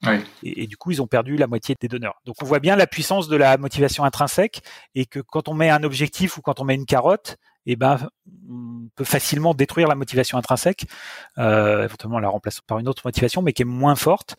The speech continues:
Speaker 2: Et donc, le fait que les élèves, euh, décident pour eux-mêmes et choisissent, et voilà, on, on les guide, on structure,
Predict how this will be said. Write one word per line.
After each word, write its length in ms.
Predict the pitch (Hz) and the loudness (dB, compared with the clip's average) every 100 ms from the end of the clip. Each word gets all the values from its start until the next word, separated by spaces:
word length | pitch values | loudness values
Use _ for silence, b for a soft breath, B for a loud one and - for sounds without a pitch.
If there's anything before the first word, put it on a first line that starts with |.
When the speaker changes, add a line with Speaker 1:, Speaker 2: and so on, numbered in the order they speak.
| - | -2
Speaker 2:
Et 100 | 120 | -2
donc, 180 | - | 0
le 60 | 139 | 0
fait 200 | - - | 0 -2
que 120 | - | 0
les 400 | 123 120 127 131 | 2 4 4 4
élèves, 280 | 139 143 123 | 4 4 2
euh, 340 | 120 113 113 110 | 2 4 4 0
décident 560 | 104 123 120 - 156 | 0 2 2 2 0
pour 220 | - 131 135 | -2 0 4
eux-mêmes 300 | 139 147 123 | 4 4 2
et 60 | |
choisissent, 600 | - 127 120 139 143 - | 2 0 0 -2 -2 0
et 300 | 113 104 107 | 2 0 0
voilà, 160 | 113 101 - | -2 -4 -8
on, 60 | - _ | -20 _
on 40 | 117 | 0
les 120 | 113 | 0
guide, 300 | 123 208 185 | 4 4 4
on 140 | 131 | 0
structure, 580 | 120 - 117 - 180 240 | -2 -6 -10 -2 2 2